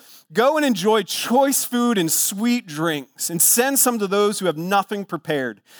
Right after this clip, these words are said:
This day is sacred to our Lord. Do not grieve, for the joy of the Lord is your strength." How awesome is that?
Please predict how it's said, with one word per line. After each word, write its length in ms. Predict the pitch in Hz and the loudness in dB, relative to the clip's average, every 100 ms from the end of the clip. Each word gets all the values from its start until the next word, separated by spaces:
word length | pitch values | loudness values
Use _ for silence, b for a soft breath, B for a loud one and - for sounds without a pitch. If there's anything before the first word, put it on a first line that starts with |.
| B | B
This 240 | 170 294 - | 0 0 2
day 300 | 214 202 190 | 0 2 2
is 120 | 160 | 2
sacred 540 | - 208 220 202 170 | 4 2 0 -4 -6
to 140 | 196 170 | -2 0
our 120 | 151 | 0
Lord. 300 | 143 139 131 | 0 -2 -2
Do 80 | 147 | -2
not 240 | 262 - | -2 -2
grieve, 640 | 160 165 220 180 127 107 b b b | -6 -4 -2 0 -2 -4 b b b
for 100 | - | -4
the 280 | 185 165 151 131 | -2 -2 -6 -12
joy 560 | 143 226 262 233 165 175 | -4 0 2 2 0 -2
of 140 | 160 | -2
the 80 | 156 | -2
Lord 460 | 143 165 170 143 131 | -2 -2 0 -2 -4
is 220 | 135 120 | -8 -8
your 100 | 123 | -10
strength." 500 | - - 120 104 - | -10 -10 -12 -12 -10
How 180 | 247 214 | -8 -4
awesome 340 | 151 123 101 | -4 -6 -10
is 140 | 85 | -14
that? 240 | 87 82 | -18 -20